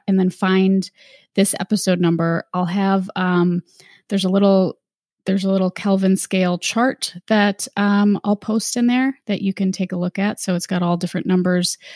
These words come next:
associated with different, different, um, qualities of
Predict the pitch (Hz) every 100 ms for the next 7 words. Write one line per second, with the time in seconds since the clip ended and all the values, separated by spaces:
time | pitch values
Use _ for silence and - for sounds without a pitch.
0 | - 190 - 196 196 196 185 180 170 -
1 | 170 175 170 - _ _ _ _ _ -
2 | 180 180 175 - 180 175 - 160 156 165
3 | 175 170 - 160 160 -